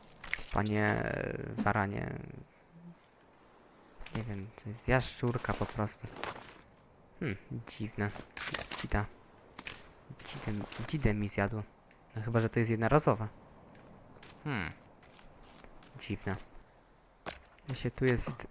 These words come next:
tu jest wejście do jaskini. Kolejne zresztą. Bo kilka ich jest. O! Są!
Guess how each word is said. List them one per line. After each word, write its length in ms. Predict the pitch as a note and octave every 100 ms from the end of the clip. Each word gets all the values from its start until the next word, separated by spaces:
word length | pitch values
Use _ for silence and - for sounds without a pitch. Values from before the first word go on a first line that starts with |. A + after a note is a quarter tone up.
| -
tu 80 | C#3+
jest 420 | D3 A#2+ - A#2+
wejście 400 | A#2 A#2 - A#2+
do 80 | A#2+
jaskini. 640 | A2 - - F#2+ F#2 F#2+ C#3 D#3 - - - - - - - - - -
Kolejne 540 | - A2+ G#2 F#2+ F#2+ F#2+
zresztą. 600 | G2 F#2 - - - E3 - - - - - - - - - - - - - - G2+
Bo 200 | G#2 A2
kilka 380 | - A#2 - E2+
ich 160 | G2+
jest. 280 | - - - - -
O! 220 | C#3 G#2+ - - - - - - - - - - - - - - -
Są! 680 | - - A#2+ B2+ C3+ A#2 G#2